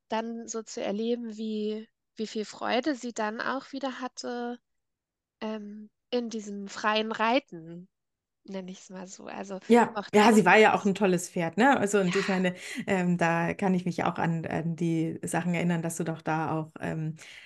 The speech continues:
Speaker 2: i-, i-, hier w-, w-, wirklich, äh, w-, w-, ähm, so auf,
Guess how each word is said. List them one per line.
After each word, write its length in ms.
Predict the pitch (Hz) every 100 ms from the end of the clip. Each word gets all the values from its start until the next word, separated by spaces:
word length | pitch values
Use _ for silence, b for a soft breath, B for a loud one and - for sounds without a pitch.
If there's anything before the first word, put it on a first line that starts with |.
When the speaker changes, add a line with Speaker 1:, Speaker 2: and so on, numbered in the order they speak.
| 180
Speaker 2:
i-, 360 | - 165 175 175
i-, 20 |
hier 360 | 160 170 165 165
w-, 100 | - 165
w-, 180 | 160 -
wirklich, 360 | 190 180 - - B _ _ -
äh, 100 | 123 69 - - _ _ -
w-, 180 | 139 180
w-, 80 | 170
ähm, 460 | 175 175 175 165
so 380 | 156 180 170 165 - -
auf, 180 | 180